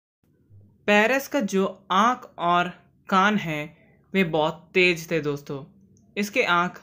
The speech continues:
बहुत दूर तक देख सकते थे और इसके कान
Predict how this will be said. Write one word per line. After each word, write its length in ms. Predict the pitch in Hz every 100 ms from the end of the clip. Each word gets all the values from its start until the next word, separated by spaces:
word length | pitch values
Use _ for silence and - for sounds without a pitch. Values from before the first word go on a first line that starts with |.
| _ 180
बहुत 220 | 190 220
दूर 340 | 160 190 220
तक 100 | 214 196
देख 220 | 160 156
सकते 360 | - 160 - 147 -
थे 140 | 139 143 - _ _
और 120 | 175
इसके 220 | 180 180 185
कान 360 | 190 185 208